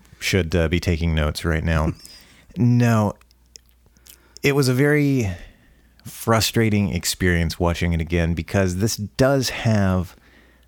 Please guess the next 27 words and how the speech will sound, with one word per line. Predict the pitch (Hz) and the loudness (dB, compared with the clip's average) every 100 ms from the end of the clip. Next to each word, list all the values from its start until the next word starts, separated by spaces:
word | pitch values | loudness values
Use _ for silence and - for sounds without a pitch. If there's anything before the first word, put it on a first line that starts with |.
| _ _ _ _ | _ _ _ _
a | 90 | -2
lot | 95 95 92 | 0 2 2
of | 82 82 _ _ | -2 -8 _ _
good | 117 113 104 87 90 - | 0 2 2 0 -6 -4
elements | 98 87 80 78 80 - | -2 0 0 -2 -2 -6
to | - 87 | -2 -2
it, | 85 | 0
but | 90 101 | 0 0
it's | 101 - | 0 0
also | 117 123 - 104 | 0 0 0 0
got | 98 92 | 0 0
a | 92 | -2
lot | 98 104 | 0 0
of | 90 | 0
very | 95 104 104 98 92 - - _ _ _ - _ - | 0 0 2 0 -4 -8 -20 _ _ _ -20 _ -20
frustrating | - - 135 - 131 123 117 110 107 | -8 0 2 2 2 2 2 0 0
and | 95 92 90 85 85 - | 0 2 2 0 -4 -10
problematic | - 104 98 92 85 85 82 76 73 - - | -6 0 0 0 0 0 0 0 -2 -8 -4
elements | 85 78 76 73 - | -2 0 -2 -4 -6
to | - 90 | -4 -2
it. | 78 - - - - - _ _ _ _ _ _ - | -2 -4 -12 -20 -20 -20 _ _ _ _ _ _ -4
Now, | 104 117 110 98 - - _ - | 0 2 2 0 -4 -14 _ -8
strictly | - - 165 160 190 160 | -6 -2 -4 0 0 0
from | - - - 131 127 123 113 101 - - - | -4 -4 0 2 2 2 0 -4 -10 -20 -8
a | - 104 | -2 -2
filmmaking | - - 123 135 143 143 - 151 | -4 -2 0 2 2 0 0 0
standpoint, | - - 147 151 143 160 165 165 - | -2 -2 0 0 -2 -2 0 -2 -6